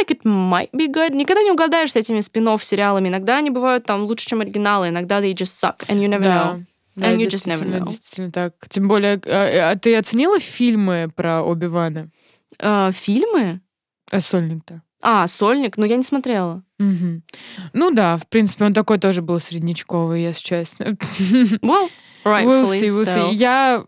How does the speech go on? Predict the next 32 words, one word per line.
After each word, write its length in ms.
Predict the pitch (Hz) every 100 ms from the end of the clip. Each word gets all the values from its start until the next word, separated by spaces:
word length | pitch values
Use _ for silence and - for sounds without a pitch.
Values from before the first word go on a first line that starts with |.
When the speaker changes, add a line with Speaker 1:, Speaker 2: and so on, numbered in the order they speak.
| - - 113 202
Speaker 2:
э, 120 | 196 208
смотрела 480 | - 240 247 240
«Звездные 320 | 226 220 208 208
войны», 280 | 247 277
но 400 | 240 214 208 208 202 - - -
в 100 | 202
один 260 | 233 277 277
момент 520 | 247 240 240 220 -
я 400 | - 190 196 190
прониклась 680 | - 185 190 247 320 269 208
как-то 280 | 196 -
вселенной, 400 | 180 - 190 180
но 80 | 190
это 160 | 220 233
так 160 | 233 202
быстро 320 | 226 - 220
ушло, 400 | 208 - 233 277
как 160 | 226 196
будто 340 | 180 202 -
бы, 80 | 190
Speaker 1:
Мгм. 140 | 170 190
Speaker 2:
эм, 1080 | 185 190 185 180 170 - - 180 180 180 180
Speaker 1:
In 120 | 220
a 40 |
flash, 440 | 196 202 185 185 190
Speaker 2:
м, 60 |
Speaker 1:
да? 40 | 190
Speaker 2:
да, 280 | 190 180
не, 200 | 180 196
не 160 | 208 208
хватило, 680 | - 202 202 - 190 175 175 175 160 -
эм, 460 | 220 175 170 170 170